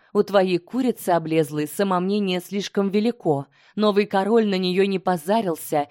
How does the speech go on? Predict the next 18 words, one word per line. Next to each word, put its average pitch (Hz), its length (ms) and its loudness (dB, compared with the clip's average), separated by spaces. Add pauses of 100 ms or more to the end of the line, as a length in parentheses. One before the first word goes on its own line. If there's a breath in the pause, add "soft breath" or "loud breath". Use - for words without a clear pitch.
(180 loud breath)
и 196 60 0
отнять 196 460 2
у 196 40 -4
тебя 180 280 -2
не 190 160 -2
планировал 180 800 0
даже 175 320 0
в 175 40 -14
самом 196 440 -2
худшем 196 480 -6
кошмаре. 185 720 -2 (380)
Лучше 233 380 0
бы 208 120 4
ты 226 140 -4
потенцией 214 760 0
её 175 320 -2
своей 175 400 -2
впечатлил, 175 640 -6